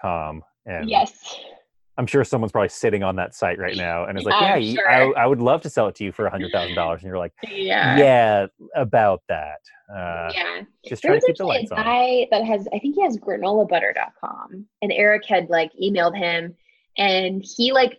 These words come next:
Speaker 2: yeah, he bought it, like, right when we launched or something, 'cause he, this, that exact reason, and he wanted to sell it to Eric for, like, something absurd, like fifty K or something, and Eric was like, "No, like, I guess we'll just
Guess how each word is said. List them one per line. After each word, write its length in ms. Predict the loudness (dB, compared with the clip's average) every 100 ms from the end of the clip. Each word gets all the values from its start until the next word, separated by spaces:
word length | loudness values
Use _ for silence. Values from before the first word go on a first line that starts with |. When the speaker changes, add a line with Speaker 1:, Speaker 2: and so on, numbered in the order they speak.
| -2
Speaker 2:
yeah, 240 | 0 0
he 180 | 2 2
bought 280 | 4 4 4
it, 80 | 2
like, 140 | 2
right 240 | 2 2 2
when 100 | -2
we 140 | -2
launched 500 | -2 -4 -6 -8 -6
or 80 | -4
something, 260 | -6 -8 0
'cause 160 | 0
he, 160 | 0 -2
this, 180 | -2 0
that 220 | -2 0
exact 460 | -2 0 0 -2 -2
reason, 400 | -2 0 0 -2
and 100 | -4
he 80 | -2
wanted 160 | -2 -2
to 80 | 0
sell 200 | 2 2
it 100 | 2
to 60 |
Eric 200 | 0 0 0
for, 80 | 0
like, 240 | 2 0 _ _ _ _
something 380 | -2 -2 0 -4
absurd, 340 | -6 -6 -6 -6
like 160 | -10 -2
fifty 320 | -2 0 -8
K 440 | 0 2 4 4
or 120 | 2 -2
something, 400 | -6 -4 -4 -2
and 100 | 0
Eric 220 | 0 0
was 80 | -2
like, 180 | -2 -2
"No, 460 | -6 -4 -2 -2 -2
like, 180 | 0 2
I 100 | 2
guess 180 | 2 0
we'll 120 | -6
just 160 | -8